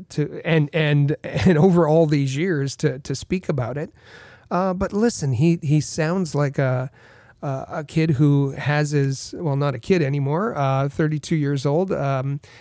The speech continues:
he has his head on his shoulders now. Um, and, uh, and he's had, for him, a successful hockey career. And,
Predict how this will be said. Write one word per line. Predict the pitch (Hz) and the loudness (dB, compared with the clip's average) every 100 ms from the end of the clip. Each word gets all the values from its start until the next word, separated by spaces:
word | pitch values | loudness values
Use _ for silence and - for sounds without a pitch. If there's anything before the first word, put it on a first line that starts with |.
| - | -10
he | - 143 | -2 0
has | 135 151 147 | 2 2 0
his | 135 131 | -2 -4
head | - 170 165 | -4 0 2
on | 156 | 2
his | 151 | 0
shoulders | 135 - 156 160 151 135 | 0 2 2 2 0 0
now. | 143 156 170 - - - - _ | -2 -2 -4 -6 -16 -20 -20 _
Um, | 156 139 139 135 139 - | -2 0 2 0 -2 -4
and, | 156 139 139 139 139 | -4 -2 0 0 0
uh, | 143 139 139 139 147 - | 0 0 0 -2 -4 -6
and | 151 156 143 | -2 0 4
he's | 185 175 | 4 2
had, | - 139 120 113 170 170 _ _ _ _ _ _ | -4 -4 -4 -6 -8 -8 _ _ _ _ _ _
for | - 147 | -6 -4
him, | - 277 311 120 175 - | -2 -2 -2 -2 -4 -4
a | 147 | -6
successful | - 226 - - 110 - 185 | -4 -8 -8 -8 -8 -6 -4
hockey | 160 220 226 - | -4 -4 -8 -6
career. | 151 - 147 131 | -8 -2 0 0
And, | 143 139 | 0 -2